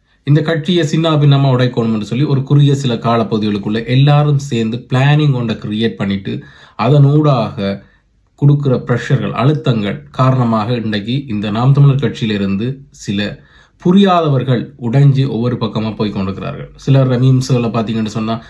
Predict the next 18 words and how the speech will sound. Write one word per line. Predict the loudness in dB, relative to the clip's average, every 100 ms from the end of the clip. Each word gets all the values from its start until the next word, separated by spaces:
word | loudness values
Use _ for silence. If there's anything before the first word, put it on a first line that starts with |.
| -18 -8
"ரெண்டாயிரத்தி | -4 -2 -2 -2
இருபத்தி | -2 -2 -4
மூணுல | -6
எப்படி | -6 -6 -6
இது, | -6
ரெண்டாயிரத்தி | -4 -4 -4 -6
இருபத்தஞ்சுல | -6 -6 -6 -6
எப்படி | -6 -6
இருக்குதுன்னு" | -6 -6 -8
சொல்லி, | -6 -6 -6 -8 -2
கட்சியை | -2 -2 -2 0
வந்து | 0 0 -2
உடைஞ்சிட்டுது, | -2 0 2 2 0 -4 -4
கட்சியே | -4 -6 -4 0 0 2
இல்ல | 0 0 -2 -2
என்ற | -4 -2
ஒரு | -2 -2
நிலைமையை | 0 0 0 0